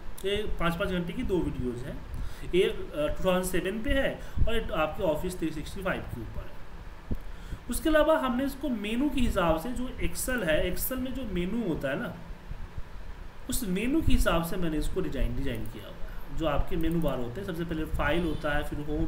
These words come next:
इंसर्ट, पेज लेआउट, उस तरीके से हमने यहाँ पे फाइल मेनू बार, होम मेनू बार, इंसर्ट मेनू बार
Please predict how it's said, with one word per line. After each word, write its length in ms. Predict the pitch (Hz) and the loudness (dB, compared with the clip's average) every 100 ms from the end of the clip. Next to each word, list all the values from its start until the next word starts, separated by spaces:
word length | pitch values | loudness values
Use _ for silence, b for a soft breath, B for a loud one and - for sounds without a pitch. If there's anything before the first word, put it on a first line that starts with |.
| 147 | 0
इंसर्ट, 520 | 143 - 151 156 151 | -2 2 4 4 2
पेज 200 | 143 139 | -4 -2
लेआउट, 760 | 143 185 - - - - - 277 | -2 0 -2 -4 -2 2 2 2
उस 160 | 294 | 0
तरीके 340 | - 226 180 185 | -2 -2 -2 -2
से 160 | 185 | -2
हमने 260 | 233 156 147 | -2 0 2
यहाँ 360 | 143 131 131 131 | 2 0 -4 0
पे 220 | 190 302 - B - - | 0 0 0 B 0 2
फाइल 240 | 143 156 | 2 2
मेनू 200 | 170 180 | 2 2
बार, 240 | 180 180 190 - - - | 2 2 0 -2 -6 -4
होम 160 | 151 | 0
मेनू 160 | 165 180 | 4 6
बार, 400 | 180 180 185 185 - | 6 4 2 0 -2
इंसर्ट 440 | 135 - 170 180 | 0 0 2 2
मेनू 180 | 180 180 | 2 2
बार 380 | 180 175 190 | 2 2 0